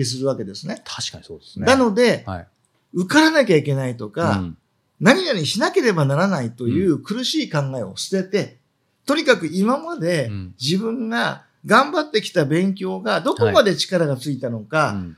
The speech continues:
Speaker 1: ワクワク楽しみに試そうと。
Speaker 2: うん。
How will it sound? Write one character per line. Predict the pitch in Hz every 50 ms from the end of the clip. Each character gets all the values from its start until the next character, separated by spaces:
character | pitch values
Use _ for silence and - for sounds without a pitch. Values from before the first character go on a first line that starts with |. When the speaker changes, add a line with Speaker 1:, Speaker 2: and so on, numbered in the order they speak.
| _ -
Speaker 1:
ワ | 170 226 392 392
ク | - - 349
ワ | 269 220 180 -
ク | - -
楽 | - 185 208 254 277
し | 254 320 339
み | 269 214 190
に | 185 202 220 208 165 143 113 101 98 87 - _ _
試 | - - 196 233 311 359
そ | 277 - 359 339 240
う | - -
と。 | 135 104 - -
Speaker 2:
う |
ん。 | _